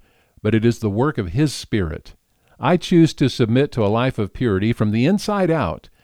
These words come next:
by the power of the Holy Spirit. Our Bible readings now for day four of purity, our theme this week, treat others. Titus two fourteen, "He gave His life to free us from every kind of sin,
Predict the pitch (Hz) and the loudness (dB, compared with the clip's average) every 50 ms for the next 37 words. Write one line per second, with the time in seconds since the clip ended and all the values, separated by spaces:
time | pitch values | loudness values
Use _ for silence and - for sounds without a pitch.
0 | _ - - - 87 90 78 78 - - 101 113 123 139 151 139 101 78 82 73 | _ -10 -4 -4 -2 -2 -4 -6 -6 -6 -4 -2 0 2 2 0 0 0 -4 -4
1 | 69 101 110 117 117 - - - - 98 82 76 78 - - - - _ _ _ | -2 -2 0 0 -2 -2 -4 -8 -8 -8 -8 -8 -10 -14 -16 -20 -20 _ _ _
2 | _ - _ _ - _ _ _ _ _ _ _ _ _ _ _ _ _ _ _ | _ -20 _ _ -20 _ _ _ _ _ _ _ _ _ _ _ _ _ _ _
3 | _ _ _ _ _ - 92 95 95 95 120 131 139 147 139 131 139 143 151 147 | _ _ _ _ _ -6 -4 -4 0 2 2 2 4 4 2 2 2 2 2 2
4 | 143 107 131 127 139 185 190 - 160 131 110 - 127 139 143 123 - - - 165 | 2 2 0 0 0 0 0 0 -2 -2 0 0 2 2 2 0 -2 -4 -2 0
5 | 180 196 151 107 107 113 143 147 131 - - - 104 95 - _ - - - 190 | 2 4 4 4 2 2 0 -2 -6 -10 -10 -8 -8 -8 -8 _ -12 -8 -6 -4
6 | 233 233 147 101 - - - 82 82 95 123 104 85 92 - - 135 117 107 104 | -2 -2 -2 -4 -4 -6 -8 -6 -6 -4 -4 -4 -6 -6 -6 -4 -2 -2 -2 -2
7 | 95 92 - 131 135 139 104 95 - - - - _ _ _ _ _ _ - - | -4 -6 -6 -4 -4 -4 -4 -4 -6 -10 -18 -20 _ _ _ _ _ _ -20 -12
8 | - 156 156 170 175 - - 170 _ - 127 135 139 113 92 80 78 - - - | -6 -6 -4 -4 -4 -8 -12 -16 _ -6 -4 -4 -4 -4 -6 -8 -10 -12 -16 -20
9 | - - - _ _ _ _ _ _ _ _ _ _ _ _ _ _ - - - | -20 -20 -20 _ _ _ _ _ _ _ _ _ _ _ _ _ _ -10 -4 -2
10 | 123 131 123 107 90 - - - - 135 127 - 127 117 117 113 - - 120 104 | 0 0 0 0 -2 -4 -4 -2 -2 -2 -2 0 -2 -2 -2 -2 -2 -4 -2 -2
11 | 95 92 85 - _ _ _ _ - 151 156 190 190 180 170 156 120 135 139 156 | -2 -4 -6 -8 _ _ _ _ -4 0 2 4 4 4 2 0 0 0 0 2
12 | 160 165 - - 127 107 - - - 151 180 160 117 113 113 - - 117 110 120 | 2 0 0 -2 -6 -6 -6 -4 -2 0 2 2 2 2 0 -2 -2 -4 -4 -2
13 | - 135 180 180 220 220 202 - - 160 160 160 139 131 120 - - - 170 147 | 0 0 0 0 0 -2 -2 -2 -2 -2 -2 -2 -2 -2 -4 -6 -6 -4 -2 -2
14 | 101 80 78 85 90 | -2 -4 -6 -8 -12